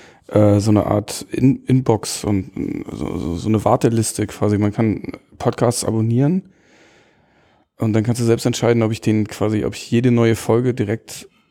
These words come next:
in meine Inbox haben will, dass die dann auch automatisch gleich runtergeladen wird oder erstmal so in eine Warteschlange, so dass ich sehe, aha, da gibt's was Neues, interessiert mich nicht, klicke ich weg. Also, äh, allgemein finde ich die, die Bedienung von Castro auf dem I-O-S-Gerät einfach sehr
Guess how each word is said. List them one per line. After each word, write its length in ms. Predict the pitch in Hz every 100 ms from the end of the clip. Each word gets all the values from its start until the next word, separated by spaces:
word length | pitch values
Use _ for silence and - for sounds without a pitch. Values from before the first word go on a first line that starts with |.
| -
in 160 | 127
meine 220 | 110 110 113
Inbox 400 | 139 139 131 -
haben 220 | 131 139
will, 180 | 151 143
dass 300 | 131 - _
die 180 | -
dann 160 | 107 107
auch 160 | 113 -
automatisch 480 | 113 110 110 113
gleich 220 | - 101 110
runtergeladen 520 | 117 127 123 123 131
wird 160 | 127
oder 260 | - - -
erstmal 340 | 120 120 120 113
so 180 | 117
in 140 | 117 113
eine 240 | 104 110
Warteschlange, 640 | 107 127 123 - - 110 110
so 100 | 104
dass 180 | 104 -
ich 100 | -
sehe, 260 | 113 110
aha, 220 | 113 117
da 200 | 107 92
gibt's 240 | 113 131 -
was 100 | 110
Neues, 220 | 113 113
interessiert 360 | 110 - 113 -
mich 140 | 113
nicht, 140 | 123 117
klicke 220 | - 117
ich 120 | 107
weg. 220 | 120 - - _ - - - - - - - -
Also, 240 | 117 113
äh, 380 | - - 110 110
allgemein 400 | 120 123 117 117
finde 160 | 123 110
ich 60 |
die, 140 | - 101 - -
die 220 | 104 95
Bedienung 500 | - 107 120 123 107
von 320 | - - 98
Castro 480 | - - - - - -
auf 260 | - 123
dem 100 | -
I-O-S-Gerät 540 | - 104 104 - - 101
einfach 340 | 82 101 -
sehr 420 | - 101 101 98